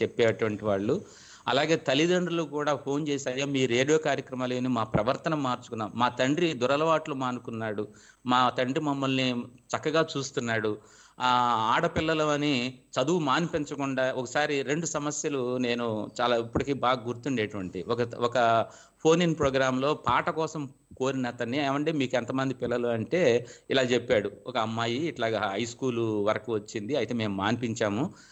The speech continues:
ప-, పై, పై చదువులకి వేరే ఊరు పెట్ట, పంపించాల్సి ఉంటుంది కాబట్టి ఆపేసామండి." అంటే, "అయ్యో, అయ్యో, మీరు ఎంత పని చేస్తున్నారు,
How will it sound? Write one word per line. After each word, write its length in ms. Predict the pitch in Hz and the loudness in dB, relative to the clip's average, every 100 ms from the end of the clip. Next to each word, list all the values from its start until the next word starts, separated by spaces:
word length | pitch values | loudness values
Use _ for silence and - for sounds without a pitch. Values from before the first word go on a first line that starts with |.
| _ - | _ 0
ప-, 80 | 107 | 0
పై, 280 | - 127 123 - - | 2 0 -2 -10 -2
పై 120 | 123 | -2
చదువులకి 540 | 135 139 135 123 - 113 | 0 0 0 -2 -6 -2
వేరే 260 | 123 139 | 0 2
ఊరు 180 | 135 120 | 0 -2
పెట్ట, 260 | 123 107 120 | -4 -4 -4
పంపించాల్సి 840 | 113 101 117 113 127 - 110 113 | -4 -6 -8 -6 -6 -4 -6 -6
ఉంటుంది 260 | 107 120 113 | -6 -4 0
కాబట్టి 240 | 107 101 | 0 0
ఆపేసామండి." 640 | 95 113 131 - 120 110 104 | 0 2 2 2 0 -2 -2
అంటే, 520 | 98 127 175 131 - - - 92 | -2 0 2 0 -6 -20 -4 2
"అయ్యో, 200 | 120 123 | 6 6
అయ్యో, 300 | 120 135 156 | 4 2 2
మీరు 220 | 127 117 | 0 2
ఎంత 220 | 110 117 | 0 -2
పని 320 | 127 120 127 | -4 -2 0
చేస్తున్నారు, 840 | 123 120 120 113 107 131 180 120 | 0 -2 -2 2 4 4 2 0